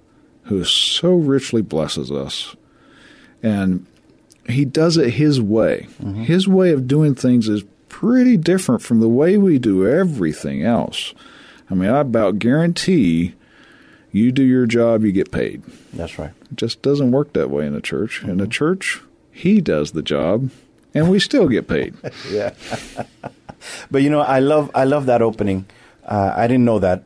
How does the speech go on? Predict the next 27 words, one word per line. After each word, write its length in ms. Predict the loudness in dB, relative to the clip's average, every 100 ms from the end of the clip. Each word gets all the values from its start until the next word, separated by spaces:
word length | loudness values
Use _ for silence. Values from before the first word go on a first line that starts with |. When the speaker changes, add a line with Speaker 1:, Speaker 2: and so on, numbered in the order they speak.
| -8
Speaker 2:
Uh, 200 | -4 -2 -2
I 100 | 0
didn't, 400 | 0 -2 -6 -18 _ _ _ _ _
I 120 | -4
don't 140 | 0 2
really 220 | 2 2
know 220 | 2 0
too 160 | 0 0
much 220 | 0 0
about 220 | -2 0
the, 200 | -2 -6 -10 -20 -6
the 100 | 0
Lutheran 460 | 2 2 0 0 0
Church 380 | -2 -4 -4 -6
and, 200 | -6 -6
and 200 | -6 -4
the 80 | -2
liturgy 520 | 0 2 2 2 2
of 180 | 2 0
it. 100 | -6 -10 -20 -20 _
However, 520 | -2 0 2 0 -2 -2
I 100 | -2
really 580 | -2 -4 0 2 2
do 360 | 2 2 2 0
like 420 | -4 0 0 0 -2
that 180 | -2
opening 520 | -2 -4 -8 -10 -12